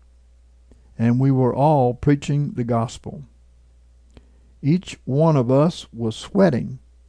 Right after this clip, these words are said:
and there's almost steam coming off of our heads.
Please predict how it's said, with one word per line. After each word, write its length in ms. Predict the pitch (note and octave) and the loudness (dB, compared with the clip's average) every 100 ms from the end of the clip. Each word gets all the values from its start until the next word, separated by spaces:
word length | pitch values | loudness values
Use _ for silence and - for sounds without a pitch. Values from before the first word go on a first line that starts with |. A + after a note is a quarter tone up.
| _ _ - _ _ _ - | _ _ -20 _ _ _ -6
and 220 | A#2+ C3 | 0 2
there's 220 | C3+ C3 C3+ | 4 2 0
almost 600 | C#3 C#3+ C#3 C3 - - - | 0 2 2 0 -4 -20 -18
steam 760 | - - - F#3+ D3 A#2+ A2 - | -14 -4 4 6 6 4 2 0
coming 300 | C#3 C3 A#2 | 0 2 0
off 380 | B2 C3 B2+ - _ - | 0 0 -2 -8 _ -6
of 140 | A2 | -2
our 200 | A#2 A2 | -2 -2
heads. 580 | B2 A#2 F2+ F#2+ - | -2 -2 -4 -10 -18